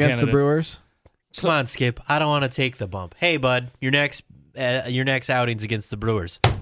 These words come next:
Speaker 2: Oh,
Speaker 3: I'm
Speaker 2: I'm
Speaker 3: back.
Speaker 2: in. I'm on. Let's go.
Speaker 3: <laughs>
Speaker 2: I don't even need P-, I don't even need P E Ds or nothing. Let's go. Sonny Gray went five innings, gave up four hits, but struck out four. Um, was a baller. Didn't give up any run-,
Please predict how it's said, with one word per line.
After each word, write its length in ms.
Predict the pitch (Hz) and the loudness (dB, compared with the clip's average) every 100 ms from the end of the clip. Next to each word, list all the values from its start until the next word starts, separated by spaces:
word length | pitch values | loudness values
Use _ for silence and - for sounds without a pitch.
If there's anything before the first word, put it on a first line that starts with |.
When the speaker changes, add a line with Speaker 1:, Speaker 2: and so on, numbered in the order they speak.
| - | 0
Speaker 2:
Oh, 120 | 233 | 4
Speaker 3:
I'm 160 | 214 240 | 6 6
Speaker 2:
I'm 40 | 190 | 6
Speaker 3:
back. 420 | 220 240 285 226 | 6 8 6 4
Speaker 2:
in. 60 | |
I'm 200 | 190 240 | 4 4
on. 320 | 254 277 240 175 | 6 6 4 2
Let's 180 | 220 | 2
go. 300 | 202 233 240 | 6 6 6
Speaker 3:
<laughs> 120 | 220 196 | 6 6
Speaker 2:
I 80 | |
don't 120 | 269 262 | 6 6
even 200 | 233 220 | 4 4
need 340 | 269 262 143 | 4 4 0
P-, 140 | - 185 - 220 | -4 -4 -6 0
I 120 | 180 | 4
don't 140 | 262 | 4
even 180 | 226 208 | 4 2
need 180 | 247 180 | 0 2
P 120 | - | 2
E 200 | 208 196 | 2 0
Ds 240 | 196 226 202 | 2 2 2
or 60 | 220 | 4
nothing. 320 | 254 277 190 | 2 2 0
Let's 200 | 202 165 | 0 0
go. 360 | 240 247 165 - 220 170 - _ - | 2 2 0 -6 -12 -12 -14 _ -6
Sonny 400 | - 226 269 262 | 2 4 6 6
Gray 320 | 226 226 226 | 6 6 6
went 200 | 208 170 | 4 2
five 340 | - 202 226 202 | 2 4 4 2
innings, 320 | 202 202 156 | 2 2 2
gave 180 | 190 185 | 2 2
up 140 | 156 | 0
four 240 | 190 202 | 2 2
hits, 220 | 170 185 156 | 4 2 0
but 120 | 156 | -2
struck 280 | 196 185 180 | 2 2 4
out 180 | 170 | 2
four. 480 | 123 170 170 160 151 - _ _ _ _ - | 2 4 4 4 0 -8 _ _ _ _ -4
Um, 540 | 139 143 139 135 123 - _ _ _ | 2 4 2 0 -4 -10 _ _ _
was 240 | 160 170 165 | 0 2 4
a 20 | |
baller. 340 | 151 139 127 | 4 4 4
Didn't 200 | 151 160 | 4 4
give 160 | 151 143 | 2 4
up 160 | 139 123 | 2 2
any 180 | 135 123 | 0 0
run-, 160 | 120 | -2